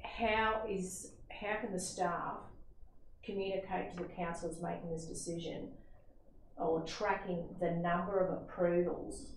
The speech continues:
So at a point when I've got to make a decision, I can also be aware of the percentage and where we're heading, given that it is a permanent decision to retain as an S T A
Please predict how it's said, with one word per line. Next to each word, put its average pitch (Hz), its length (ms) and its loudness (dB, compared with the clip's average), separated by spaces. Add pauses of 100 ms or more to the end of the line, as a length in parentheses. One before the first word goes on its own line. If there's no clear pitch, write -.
So - 160 2
at 180 240 8
a 185 140 2
point 185 280 4
when 170 120 2
I've 185 240 2
got 202 80 0
to 175 100 4
make 165 160 0
a - 100 -6
decision, 170 560 -2 (100)
I 180 100 4
can 175 180 -2
also 180 480 2
be 165 120 0
aware 160 520 2
of 160 180 -2
the 165 80 0
percentage - 1040 -2 (340)
and 170 140 0
where 170 200 8
we're 160 120 4
heading, - 440 2 (220)
given 190 380 2
that - 380 0
it 180 60 0
is 160 500 0 (580)
a 180 100 0 (180)
permanent 175 480 2
decision 156 440 -6 (2000)
to 165 360 4 (120)
retain 170 540 0
as 156 120 -2
an 156 120 -2
S - 240 -6
T - 260 -2
A - 320 -2